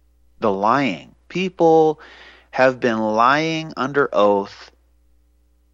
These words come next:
before Congress regularly for a long time now. It's old hat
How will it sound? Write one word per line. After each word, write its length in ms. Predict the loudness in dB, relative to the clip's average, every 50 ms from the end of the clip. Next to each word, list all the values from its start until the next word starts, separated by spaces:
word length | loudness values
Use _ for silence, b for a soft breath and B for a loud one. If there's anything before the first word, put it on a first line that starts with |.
| _ _ _ _ _ _ _ _ _ _ _ _ _ _ _ _ _ _ _ _ _ _
before 360 | -10 -10 -8 -2 0 0 0
Congress 840 | 0 0 0 0 2 0 -2 -4 -4 -4 -4 -4 -6 -10 -12 -14 -16 _ _ _ _ _ _ _ _ _ _ _ _ _ _ _ _ _ _ _ _ _ _ _ _ _ _ _ _ -20
regularly 1040 | -12 -4 0 2 2 2 2 0 -2 0 0 0 0 -2 -4 -4 -8 -10 -12 -14 _
for 240 | _ -10 -2 0 0
a 60 | 2
long 320 | 2 2 0 0 -2 -4 -8
time 320 | -6 -6 -6 -6 -6 -10
now. 260 | -12 -14 -14 -16 -18 _ _ _ _ _ _ _ _ _ _ _ _ _ _ _ _ _ _ _ _ _ _ _ _ _ _ _ _ _ _ _ _ -20
It's 160 | -18 -16 -10 -2
old 240 | 0 0 0 0 -2
hat 400 | -4 -8 -6 -6 -6 -6 -8